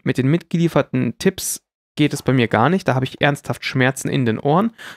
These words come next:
Ich kenn genug Leute, also ein Freund von mir hat die auch und der ist restlos begeistert und der kommt mit den normalen, mit den normalen Tipps, äh, problemlos zurecht.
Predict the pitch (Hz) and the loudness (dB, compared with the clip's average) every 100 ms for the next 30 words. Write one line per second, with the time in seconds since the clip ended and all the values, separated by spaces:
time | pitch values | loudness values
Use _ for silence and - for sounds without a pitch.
0 | - - 151 139 147 147 139 135 123 120 | -10 0 2 4 2 4 4 4 2 0
1 | - 151 156 147 127 - - - 165 202 | -2 0 2 0 0 -4 -2 2 2 2
2 | _ - - - 143 135 117 127 - - | _ -20 -18 -2 2 4 4 2 -4 0
3 | 143 151 143 135 - - 147 - 196 147 | 0 2 0 -2 0 2 2 2 -2 0
4 | 135 127 143 135 135 131 123 113 117 123 | 0 0 0 2 0 2 2 4 2 2
5 | - 131 131 127 110 113 - 170 - - | -4 -6 -2 0 2 2 0 -4 -4 -10
6 | _ 143 135 - - 131 123 117 110 - | _ 0 0 -2 -4 0 2 2 -2 0
7 | 123 175 | 2 0